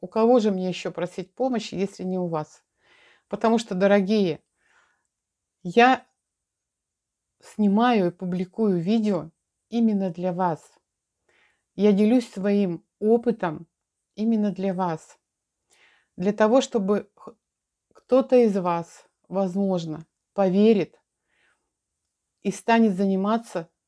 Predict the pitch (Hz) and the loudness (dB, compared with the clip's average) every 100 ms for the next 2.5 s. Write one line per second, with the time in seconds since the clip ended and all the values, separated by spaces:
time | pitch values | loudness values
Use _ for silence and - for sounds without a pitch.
0 | _ _ - 185 180 175 156 _ _ _ | _ _ -6 -4 -2 -2 -4 _ _ _
1 | _ _ - 190 233 233 220 - 214 208 | _ _ -2 2 4 2 -2 -2 0 0
2 | 196 - 185 160 156 | 0 -4 -4 -4 -8